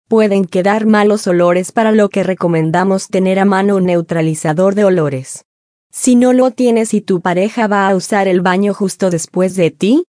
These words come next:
es mejor advertirle para que espere un poco antes de entrar.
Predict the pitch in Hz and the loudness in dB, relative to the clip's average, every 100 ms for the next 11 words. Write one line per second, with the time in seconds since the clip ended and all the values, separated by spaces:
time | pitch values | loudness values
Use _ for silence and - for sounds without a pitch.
0 | _ - 208 196 214 214 233 233 262 214 | _ -2 0 2 0 0 0 2 2 0
1 | 214 196 220 214 202 185 170 165 160 156 | -2 0 -2 0 0 0 -2 -2 -2 -4
2 | - 196 202 208 190 180 208 220 247 214 | -4 0 2 2 0 0 -2 -2 0 0
3 | 202 208 214 208 196 196 185 135 | 0 -2 0 2 0 0 0 -2